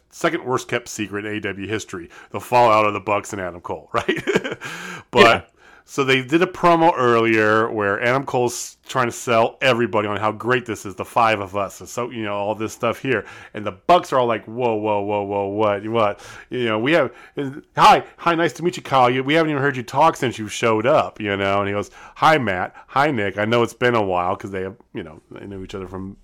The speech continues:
Speaker 1: you know, back in the day, right? And
Speaker 2: Yeah.
Speaker 1: he goes, "I need to talk to Adam. Uh, you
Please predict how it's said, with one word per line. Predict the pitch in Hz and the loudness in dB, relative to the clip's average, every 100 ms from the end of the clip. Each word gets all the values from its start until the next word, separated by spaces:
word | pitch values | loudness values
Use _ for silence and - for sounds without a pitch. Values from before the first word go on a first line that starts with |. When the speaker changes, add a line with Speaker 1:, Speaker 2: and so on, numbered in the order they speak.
| - | -12
Speaker 1:
you | 117 | -10
know, | 87 | -8
back | - 85 - | -10 -10 -10
in | 98 | -10
the | 113 | -2
day, | 175 196 | 0 0
right? | 101 104 165 226 - - - - | 0 0 0 -4 -16 -20 -16 -4
And | 107 107 107 107 104 - | 0 2 4 2 -2 -8
Speaker 2:
Yeah. | 110 90 - _ - | -6 -6 -8 _ -14
Speaker 1:
he | 107 107 | -6 -4
goes, | 104 | -2
"I | 113 | 2
need | 117 | 0
to | |
talk | 107 110 104 | 2 2 2
to | - 110 107 - | 0 -2 -2 -4
Adam. | 147 180 175 92 80 82 - | -4 0 0 -4 -12 -20 -14
Uh, | 113 104 101 | -6 -6 -6
you | 107 107 117 113 | -8 -8 -6 -4